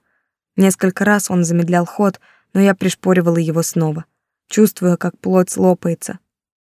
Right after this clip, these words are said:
и кожа слазит с руки. Я хрипела от адской боли, но остановиться не могла. Тот, кого я оставила там, в проклятой цитадели, умрёт, если я не вытерплю, если не доеду.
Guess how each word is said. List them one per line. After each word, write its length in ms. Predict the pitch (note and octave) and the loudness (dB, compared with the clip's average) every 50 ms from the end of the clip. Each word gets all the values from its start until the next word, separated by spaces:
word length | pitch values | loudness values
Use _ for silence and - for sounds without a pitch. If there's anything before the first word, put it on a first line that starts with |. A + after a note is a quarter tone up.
| _ _ _ _ _ _ _ _ _ _ _ _ | _ _ _ _ _ _ _ _ _ _ _ _
и 100 | - F#3+ | -4 -4
кожа 400 | - - - G3+ G3+ F#3+ F3 F3+ | -4 -2 0 0 2 2 0 -2
слазит 440 | - - - F#3 F3+ F3+ F3 F3 - | -4 -2 0 2 2 2 2 0 -2
с 100 | - - | -2 -4
руки. 380 | F3+ F3 - - F#3+ F3+ D#3 - _ _ _ _ _ _ _ _ | -4 -4 -4 -2 0 0 0 -2 _ _ _ _ _ _ _ _
Я 140 | F#3+ F#3+ F#3 | 0 0 2
хрипела 580 | - - G3 F#3+ - - G3 F#3+ F#3 F3+ F3+ - | 2 0 -2 -2 0 0 0 2 2 0 -2 -2
от 180 | - F#3 - - - | -6 -8 -8 -6 -6
адской 340 | G3 F#3+ - - - G3+ F#3 | -6 -6 -6 -6 -4 -2 -2
боли, 420 | F3 E3+ F3 E3+ D#3 D3+ D3+ - _ _ _ _ _ _ - F#3+ | 0 0 2 2 2 2 0 -4 _ _ _ _ _ _ -2 0
но 80 | F#3+ | 0
остановиться 580 | F#3+ F#3 - - F#3 F3 E3+ F3+ F#3 - - F#3+ | 0 0 0 0 0 0 0 0 -2 -4 -4 -2
не 120 | F3+ F3 | -2 0
могла. 460 | E3+ E3 E3 D#3 D#3+ D#3 D3+ D3 C#3 - _ _ _ _ _ _ _ _ _ _ _ _ _ _ _ | 0 -2 -2 -4 -4 -6 -6 -6 -10 -12 _ _ _ _ _ _ _ _ _ _ _ _ _ _ _
Тот, 220 | - G#3 G3+ - | 0 0 0 -2
кого 320 | - - F#3+ F3 D#3+ E3+ F3 | -4 -4 -2 -2 0 0 0
я 160 | F3 F3 E3+ | 2 0 0
оставила 540 | F3 - - - F#3+ F3+ E3+ E3+ E3 E3 D#3+ | -2 -4 -2 0 0 0 0 0 -2 -2 -4
там, 340 | - - F#3 F#3 F3 E3 D#3+ | -4 -4 -2 -2 0 -2 -4
в 80 | - | -6
проклятой 560 | _ - F3+ E3 - - E3+ E3+ - - E3+ | _ -6 -6 -4 -2 -2 -4 -4 -4 -4 -8
цитадели, 680 | - - F3 - - F3 D#3+ D#3+ F3+ F3+ F3 E3 E3 - _ | -6 -6 -8 -6 -6 -6 -4 -2 0 0 0 -2 -4 -4 _
умрёт, 580 | F#3 F3+ F3+ F3+ F3+ F#3 D#3+ D3 B2 - - _ _ _ _ _ _ _ F#3+ | 0 0 2 2 2 2 0 -2 -4 -8 -16 _ _ _ _ _ _ _ 0
если 400 | F#3+ F3+ F3 E3 - - - F#3 | 2 4 2 2 0 -4 -6 -4
я 180 | F3 E3+ E3+ | -2 0 0
не 160 | E3 E3 E3 | 0 0 0
вытерплю, 540 | D#3+ D#3+ D#3+ - - - - - - F#3+ - _ _ _ _ _ _ _ _ _ | -2 -2 -6 -8 -10 -12 -12 -12 -14 -14 -14 _ _ _ _ _ _ _ _ _
если 400 | F#3+ F#3+ F#3+ F3+ F3+ - - F#3 | 2 4 4 4 2 0 -2 -2
не 180 | F3+ F3+ F3+ | 0 0 0
доеду. 580 | F3 E3 F3+ F3+ E3+ - - D#3+ D3+ D#3 D#3+ | 0 0 0 -2 0 -2 -4 -6 -6 -8 -10